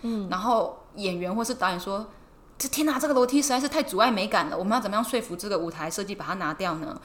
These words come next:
Speaker 1: 嗯。
Speaker 2: 或是他就真的是有执行上的技术困难的话，
Speaker 1: 嗯。
Speaker 2: 那当然就是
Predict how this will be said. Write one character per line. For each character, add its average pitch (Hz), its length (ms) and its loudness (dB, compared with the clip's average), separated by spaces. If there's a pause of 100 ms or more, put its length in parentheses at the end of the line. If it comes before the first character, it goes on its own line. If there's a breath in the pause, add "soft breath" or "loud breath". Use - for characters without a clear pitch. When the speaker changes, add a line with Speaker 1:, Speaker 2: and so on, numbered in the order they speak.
Speaker 1:
嗯。 262 140 -2
Speaker 2:
或 403 60 4
是 392 60 4
他 466 80 8
就 466 120 0
真 349 120 4
的 311 60 10
是 311 160 2
有 185 180 2 (280)
执 208 160 -2
行 214 160 0
上 226 180 2
的 185 80 0
技 185 180 -4
术 226 140 -4
困 220 180 -6
难 160 160 -4
的 - 80 -8
话， - 440 0
Speaker 1:
嗯。 214 380 -6
Speaker 2:
那 294 120 6
当 285 140 4
然 254 100 2
就 247 80 -2
是 269 60 4